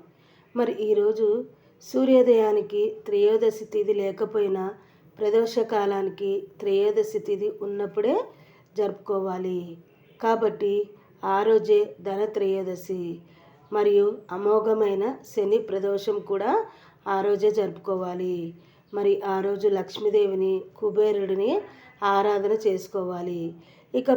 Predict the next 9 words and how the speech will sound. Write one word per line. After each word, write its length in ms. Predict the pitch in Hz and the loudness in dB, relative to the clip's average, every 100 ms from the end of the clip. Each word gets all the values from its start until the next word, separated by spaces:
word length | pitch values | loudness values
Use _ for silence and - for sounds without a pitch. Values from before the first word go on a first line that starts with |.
| 233 | 0
పంతొమ్మిదో 500 | 190 196 240 247 226 | -4 0 2 2 0
తారీఖు 400 | 226 214 208 196 | 0 0 0 0
విషయానికి 460 | 190 214 202 208 202 | -4 -2 -4 -2 -6
వస్తే, 260 | 175 190 180 190 - _ _ | -6 -6 -6 -8 -14 _ _
సూర్యోదయానికి 1000 | - 247 247 240 233 220 214 208 202 208 208 220 - | -2 2 6 6 8 6 6 2 0 0 -2 -2 -4
త్రయోదశి 600 | 208 202 214 214 214 220 | 0 2 4 2 0 -2
తిథి 280 | 214 208 202 | -4 -4 0
ఉంది 220 | 202 190 | -2 -2
కాబట్టి, 540 | 208 208 185 196 196 | -2 -2 -4 -4 -2